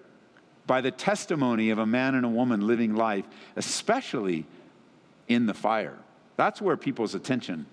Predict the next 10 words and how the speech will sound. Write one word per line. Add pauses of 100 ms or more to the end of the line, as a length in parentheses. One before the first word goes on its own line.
(240)
that's
where
people, (580)
that,
that's
where
God
gets
people's
attention,